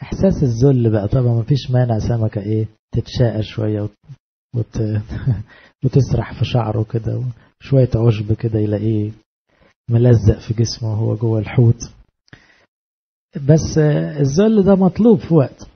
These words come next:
"التف عشب البحر برأسي، نزلت إلى أسافل الجبال." طبعًا هو مش عارف بقى الغواصة واخداه فين دلوقتي، تحت أنهي جبل وفي أنهي بلد، هو مش عارف، معهوش أي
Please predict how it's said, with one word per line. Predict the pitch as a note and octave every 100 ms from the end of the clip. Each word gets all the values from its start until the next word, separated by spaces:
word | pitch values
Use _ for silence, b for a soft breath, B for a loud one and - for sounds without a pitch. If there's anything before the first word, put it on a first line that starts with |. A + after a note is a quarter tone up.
| _ _ _ _ _ _ _ _ _ b b b _ C#3
"التف | C#3+ A3 - F3+
عشب | E3 F#3 E3+
البحر | D3 D#3 F3+ - C#3+
برأسي، | C#3 D#3 - - -
نزلت | C3+ C#3 E3+ G3+ G3+
إلى | E3 D3 C#3+ D3+
أسافل | C3+ E3+ E3+ C#3+ C3
الجبال." | A#2+ C3 C3+ B2
طبعًا | D3 C#3
هو | C3 D#3+
مش | C#3 B2
عارف | C#3 D#3+ C3
بقى | D3
الغواصة | C#3+ A#2 B2+ C#3+ B2+ A2+
واخداه | - A#2+ C3
فين | - B2+ G#2+ G2
دلوقتي، | A2 C3+ D3 -
تحت | C3 - -
أنهي | C3+ C3 A2+
جبل | A#2 C3 C3+ B2+ - b b -
وفي | A#2 D#3+ D3
أنهي | A#2 B2
بلد، | C#3 C3+ C3+ A#2+
هو | C3
مش | B2+ B2
عارف، | C3 D3+ B2+ G2 E2+ _ _ _ _ -
معهوش | A#2 A#2+ A#2+ D3 D3+
أي | C#3+ C#3+ C3+ B2